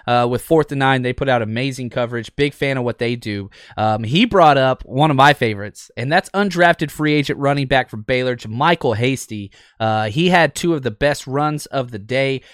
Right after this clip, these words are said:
He looks great. Raheem Mostert looks super, super fast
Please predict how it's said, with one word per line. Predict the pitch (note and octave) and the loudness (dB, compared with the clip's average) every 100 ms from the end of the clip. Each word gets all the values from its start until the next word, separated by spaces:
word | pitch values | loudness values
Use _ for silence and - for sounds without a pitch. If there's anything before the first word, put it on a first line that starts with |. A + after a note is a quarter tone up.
| _ | _
He | - G3+ | -6 -4
looks | F#3 D3+ - | 0 -2 -2
great. | - C#3+ D3 | 0 2 2
Raheem | A#2+ A2+ G3+ | 0 0 2
Mostert | F3+ E3 E3 - E3+ C3 | 4 4 4 0 -4 -4
looks | A#2 | -8
super, | - - - A3 F#3+ F3 | -12 -18 -12 -12 -8 -8
super | - D#3 - A2+ | -4 -6 -4 -6
fast | C3 C3 C3 - | -2 0 0 -2